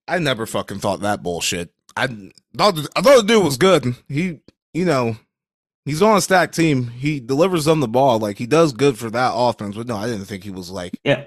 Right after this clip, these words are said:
Speaker 1: you know, a Patrick Mahomes, Lamar Jackson type of talent, you know,
Speaker 2: Oh,
Speaker 1: carrying
Speaker 2: yeah.
Speaker 1: the team type shit.
Speaker 2: Yeah, but when he, what we saw when he loses one of those talents, the team is completely different. We saw them on that three-game losing streak.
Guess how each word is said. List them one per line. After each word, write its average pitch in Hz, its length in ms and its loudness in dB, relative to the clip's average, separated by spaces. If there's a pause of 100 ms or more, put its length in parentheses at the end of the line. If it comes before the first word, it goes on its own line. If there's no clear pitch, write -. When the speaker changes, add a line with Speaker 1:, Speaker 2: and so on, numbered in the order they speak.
Speaker 1:
you 117 180 -6
know, 107 260 -2
a 90 80 -12 (320)
Patrick 113 340 -4
Mahomes, 107 340 -2
Lamar 104 280 -4
Jackson 104 380 -6
type 95 200 -10
of 95 80 -12
talent, 95 320 -10
you 101 80 -10
know, 87 240 -12 (220)
Speaker 2:
Oh, - 40 -14
Speaker 1:
carrying 110 360 -4
Speaker 2:
yeah. 87 60 -12
Speaker 1:
the - 60 -16
team 117 240 -6
type 95 220 -10
shit. 95 280 -10 (360)
Speaker 2:
Yeah, - 180 2
but 117 140 4
when 123 200 4
he, 143 140 6
what 107 280 4
we 131 120 6
saw 151 240 4
when 120 220 6
he 160 80 4
loses 180 420 4
one 190 420 2
of 127 220 0
those 117 280 0
talents, 110 600 -2 (240)
the 143 120 2
team 180 280 -2
is 156 100 -2
completely 147 460 -2
different. 156 320 -2
We 160 60 -2
saw 143 220 0
them 139 160 2
on 139 120 2
that 143 200 0
three-game 165 400 2
losing 196 400 -2
streak. - 500 -12